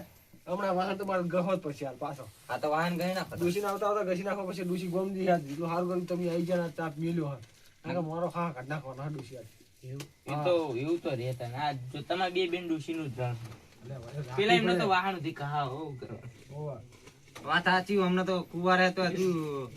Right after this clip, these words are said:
Speaker 2: વાહન છું, એમને તો હજુ આવા દો, પછી વાત.
Speaker 1: અત્યારે હિતેશ પોઈન્ટે મળી હતી.
Speaker 2: હા.
Speaker 3: એવું હે?
Speaker 1: હોવે.
Speaker 3: તો અત્યારે કેટલા વર્ષ થયા?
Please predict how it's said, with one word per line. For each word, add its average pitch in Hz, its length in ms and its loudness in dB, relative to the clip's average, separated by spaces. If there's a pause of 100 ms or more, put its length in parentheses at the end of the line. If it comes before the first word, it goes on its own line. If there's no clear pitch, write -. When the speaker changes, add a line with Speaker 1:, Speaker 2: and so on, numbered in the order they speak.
(300)
Speaker 2:
વાહન 175 320 4
છું, 214 120 2
એમને 196 200 2
તો 185 80 0
હજુ 175 280 2
આવા 170 240 2
દો, 226 140 2 (160)
પછી 160 240 4
વાત. 165 200 4 (280)
Speaker 1:
અત્યારે 185 280 0
હિતેશ 208 280 -2
પોઈન્ટે 208 300 2
મળી 196 300 4
હતી. 143 200 -4 (220)
Speaker 2:
હા. 151 200 -2 (420)
Speaker 3:
એવું 196 260 6
હે? 285 100 4
Speaker 1:
હોવે. 202 460 2 (840)
Speaker 3:
તો - 80 -4
અત્યારે - 300 12
કેટલા 262 200 12
વર્ષ 247 200 12
થયા? - 200 2